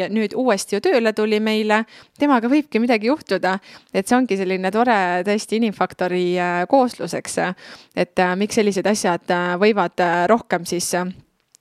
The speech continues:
nii-öelda aset leida. Aga kui me nüüd vaatame näiteks ka seda seaduseloomet,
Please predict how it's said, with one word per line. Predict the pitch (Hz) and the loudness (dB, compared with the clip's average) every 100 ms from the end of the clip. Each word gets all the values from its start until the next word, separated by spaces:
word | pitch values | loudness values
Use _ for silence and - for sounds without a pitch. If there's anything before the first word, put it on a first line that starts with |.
| 220 | -2
nii-öelda | 190 180 185 185 180 | -2 2 4 4 2
aset | 233 233 - | 2 0 2
leida. | 233 226 - 175 185 - - - - - | 2 2 0 -2 -4 -14 -18 -14 -10 -2
Aga | 220 220 | 2 4
kui | 277 | 2
me | 349 370 | 4 2
nüüd | 208 | 4
vaatame | 240 302 - 220 196 | 6 4 4 0 2
näiteks | 226 269 - | 0 0 -2
ka | 208 | -4
seda | - 196 | -4 0
seaduseloomet, | 269 311 - 185 196 226 254 214 - - | 4 4 2 0 2 4 2 0 -4 -4